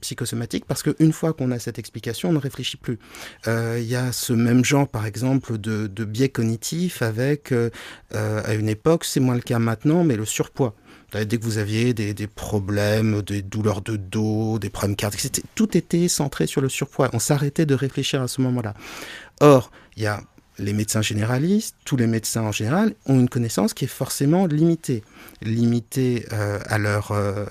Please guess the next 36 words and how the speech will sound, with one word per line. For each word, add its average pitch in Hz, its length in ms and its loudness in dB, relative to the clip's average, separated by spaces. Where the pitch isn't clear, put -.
à 107 120 -4
leur 98 340 -6
spécialisation, 107 880 2
limitée 120 360 10
parce - 160 -4
qu'ils 117 100 2
ne 104 60 2
connaissent 101 240 -4
pas - 140 -4
tout, - 260 -8
surtout. - 500 -6
Et 123 80 0
donc, 160 280 4
n'hésitez 147 520 4
pas 160 140 -6
à 147 80 -4
faire 131 220 -6
votre 123 160 -6
shopping, 120 320 -6
c'est - 160 -6
à 107 100 -2
aller 117 220 -2
de 110 100 -4
médecin 131 760 0
en 113 100 0
médecin, 110 500 -2
aussi 175 480 4
à 147 80 6
aller 143 180 4
sur 131 260 0
Internet, 127 520 0
mais 117 100 2
en 120 160 2
essayant 135 520 0
de 113 100 -4
trouver, 120 500 -2